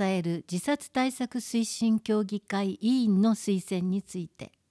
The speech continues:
児童手当を指定口座に振り込みます。四月分から五月分までの児童手当を六月十日水曜に振り込みます。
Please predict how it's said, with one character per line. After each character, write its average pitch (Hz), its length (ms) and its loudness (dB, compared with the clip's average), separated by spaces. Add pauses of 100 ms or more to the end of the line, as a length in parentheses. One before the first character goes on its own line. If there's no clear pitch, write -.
(1900)
児 202 160 0
童 311 220 4
手 302 300 0
当 175 300 -2
を 135 100 -4
指 - 60 -14 (100)
定 302 200 2
口 277 260 2
座 190 140 -2
に 156 120 -2
振 - 140 -4
り 202 140 0
込 214 100 -2
み 196 160 2
ま 185 140 -4
す。 - 220 -20 (1400)
四 - 180 -4
月 302 380 -2
分 220 260 2
か 165 180 -8
ら 135 200 -6 (180)
五 196 120 -2
月 294 340 0
分 262 220 2
ま 202 120 2
で 180 120 -4
の 160 140 -4
児 185 160 -6
童 240 200 0
手 214 280 -4
当 147 260 -8
を 151 120 -10 (100)
六 185 280 -2
月 277 300 -4
十 247 200 0
日 226 380 -6
水 285 380 0
曜 277 180 2
に 254 120 2
振 214 140 -2
り 196 100 -2
込 196 140 -4
み 175 140 2
ま 165 160 -4
す。 - 180 -20